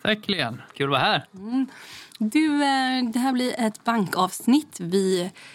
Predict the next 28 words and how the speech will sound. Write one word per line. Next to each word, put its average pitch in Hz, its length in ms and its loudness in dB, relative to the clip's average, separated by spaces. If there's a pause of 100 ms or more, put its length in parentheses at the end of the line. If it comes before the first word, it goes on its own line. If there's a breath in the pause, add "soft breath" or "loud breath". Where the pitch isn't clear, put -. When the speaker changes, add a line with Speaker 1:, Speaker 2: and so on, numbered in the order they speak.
(140 loud breath)
Speaker 2:
kommer 175 300 0
att 160 180 -8
gå 175 200 -4
igenom 175 800 0
en 196 220 -2
isländsk 180 800 -2
pärla, 175 520 0
får 240 100 -2
man 214 140 2
lov 196 140 -2
att 202 80 -4
säga 202 180 -2
så? 254 220 2 (380)
Speaker 1:
Ja, 127 300 2 (100)
vi 135 160 -2
lå-, 143 240 0
låt 165 180 -2
oss 160 80 -6
kalla 156 240 0
det 139 120 2
för 147 160 -2
en, 139 240 0
en, 135 460 -2 (200)
eh, 143 120 -6 (140)
pärla 127 540 0
ur 123 320 -2
Atlantans, 113 920 -2
eh, 113 340 -4